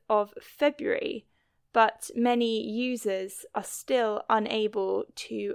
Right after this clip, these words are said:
access it. Truth Social aims to, quote, "stand up to the tyranny of big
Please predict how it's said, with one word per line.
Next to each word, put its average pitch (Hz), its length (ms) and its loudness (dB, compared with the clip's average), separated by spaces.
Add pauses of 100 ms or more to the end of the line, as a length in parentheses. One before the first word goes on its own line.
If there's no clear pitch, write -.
(160)
access - 760 -6
it. - 540 -8 (640)
Truth 226 320 0
Social 208 680 2
aims 202 340 -2
to, 196 460 -4 (120)
quote, - 480 -2 (100)
"stand 226 640 2
up - 360 2 (180)
to 214 440 -6
the 202 400 -4
tyranny 233 680 -2 (320)
of 202 320 6 (180)
big 196 320 2